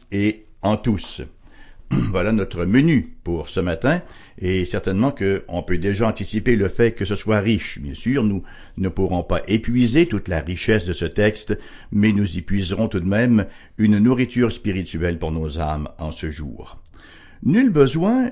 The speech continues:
de lire le Nouveau Testament très longtemps pour réaliser qu'une bonne partie de son contenu fait référence aux choses futures.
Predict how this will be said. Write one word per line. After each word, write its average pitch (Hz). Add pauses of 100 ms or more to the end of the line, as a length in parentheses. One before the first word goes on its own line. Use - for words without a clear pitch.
(100)
de 104
lire 127
le 98
Nouveau 117
Testament 98
très 104
longtemps 90
pour 87
réaliser 90 (380)
qu'une 113
bonne 202
partie -
de 104
son 143
contenu 87 (220)
fait 101
référence 90 (100)
aux 87
choses 101
futures. -